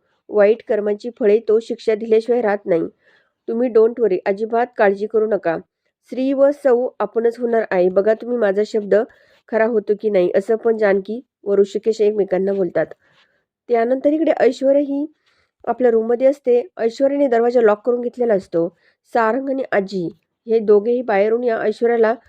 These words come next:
दरवाजा उघडण्यासाठी खूप आवाज देत असतात, परंतु ऐश्वर्या काही दरवाजा उघडायला तयार नसते. आता लगेच ही आजी बोलते की, "अगं गुंडी, रडू नको बाळा, दरवाजा उघड,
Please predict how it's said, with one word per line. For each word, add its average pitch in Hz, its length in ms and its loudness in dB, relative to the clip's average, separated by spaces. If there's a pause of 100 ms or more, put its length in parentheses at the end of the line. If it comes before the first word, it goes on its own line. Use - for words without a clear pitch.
(320)
दरवाजा 269 480 2
उघडण्यासाठी 262 720 -2
खूप - 240 -4
आवाज 208 220 2
देत 226 220 -6
असतात, 156 300 -6 (440)
परंतु 254 300 0
ऐश्वर्या 269 420 0
काही 277 280 -2 (160)
दरवाजा 220 440 -2
उघडायला 226 380 -2 (100)
तयार 202 180 2
नसते. 190 440 -4 (480)
आता 226 400 0 (320)
लगेच 240 360 -4
ही 294 40 0
आजी 208 320 -2
बोलते 220 320 0
की, 220 240 -8
"अगं 214 280 2
गुंडी, 220 400 0 (360)
रडू 226 260 2
नको 277 240 0
बाळा, 233 300 0 (280)
दरवाजा 208 480 0
उघड, 208 340 0